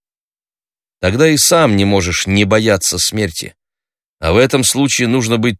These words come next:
точно уверенным, что ты не нарушаешь высших законов. Так что, пугая людей смертью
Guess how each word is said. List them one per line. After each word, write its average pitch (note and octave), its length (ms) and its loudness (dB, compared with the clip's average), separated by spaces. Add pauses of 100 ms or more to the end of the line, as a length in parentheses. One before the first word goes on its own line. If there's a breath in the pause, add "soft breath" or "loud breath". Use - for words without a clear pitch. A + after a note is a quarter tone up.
точно A#2+ 440 0
уверенным, B2 580 0
что G#2+ 220 -4
ты C3+ 180 -2
не A2+ 200 2
нарушаешь A2+ 920 0 (260)
высших E2 640 -4
законов. D#2 580 -6 (1400)
Так F2+ 160 -2
что, - 200 -4
пугая F2+ 420 0
людей E2+ 340 -2
смертью F2+ 640 -4